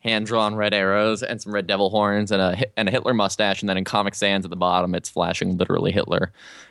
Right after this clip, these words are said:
This is a, uh, i-, it's towards the end of the talk, and the whole talk is about empathy, uh, for open source developers. And this is me trying to be like,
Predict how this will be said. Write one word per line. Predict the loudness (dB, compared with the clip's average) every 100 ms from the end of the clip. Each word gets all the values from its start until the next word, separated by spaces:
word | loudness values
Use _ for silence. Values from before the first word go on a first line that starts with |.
| -4
This | -2 -2
is | 0
a, | 0 0 0
uh, | -2 0
i-, | -2 -2
it's | -4
towards | -4 -2
the | 0
end | -2
of |
the | 0
talk, | 0 0
and | -2 -2 -4 -2
the | 0
whole | 0
talk | 2 -2 -2
is |
about | -2 0 0
empathy, | -4 -4 -2 0 0 -4 _ -2
uh, | -2
for | 0
open | -2 0
source | -2 0
developers. | 0 0 0 0
And | -2
this | -2
is | -4 -2
me | -2 0
trying | 0 0
to | 2
be | 2
like, | 2 2 0 -4